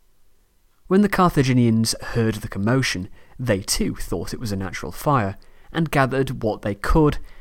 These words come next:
and ran out unarmed, straight into Scipio's legions. He too then marched into the Carthaginian camp, set it on fire, and the massacre really began.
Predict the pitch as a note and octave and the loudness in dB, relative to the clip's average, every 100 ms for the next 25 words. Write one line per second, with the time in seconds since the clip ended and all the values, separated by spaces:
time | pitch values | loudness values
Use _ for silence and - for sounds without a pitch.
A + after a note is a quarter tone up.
0 | - - D#3 C3+ C3 - A#2 G#2+ G2+ G2 | -12 -2 0 2 0 -6 -4 -2 -2 -6
1 | G#2 - G2+ G#2+ C3+ G#2+ - - - - | -10 -10 -6 0 2 0 -2 -6 -10 -16
2 | - - - - - C3 B2+ B2+ A#2+ - | -20 -20 -4 -4 2 2 2 0 -2 -4
3 | G2 - - - A2 G#2 G2 G2 - - | -4 -6 -6 -2 0 0 -2 -4 -2 -4
4 | - - _ _ - - - F#3+ F3 - | -8 -20 _ _ -20 -20 -4 -2 0 2
5 | C#3 A#2+ A2 G#2+ G#2+ G#2+ G#2+ G#2 - - | 2 2 0 0 0 2 0 -2 -6 -6
6 | G#2 - - G2 - - F#2 F#2 A2 - | -6 -6 -6 -6 -6 -12 -12 -12 -10 -2
7 | D#3+ - - - - - - G#2 - - | -2 2 2 2 -6 -12 -10 -8 -8 -10
8 | F#2+ - D3 C#3 C3 - - - - _ | -6 4 6 6 2 -4 -20 -20 -20 _
9 | C#3 C#3+ A#2 A2 G2+ F#2+ - - - G2+ | 0 0 0 0 0 0 -4 -6 -4 -4
10 | G2 F#2+ F#2+ F#2 G#2 A2 G#2+ G2 | -4 -8 -8 -8 -2 0 2 -2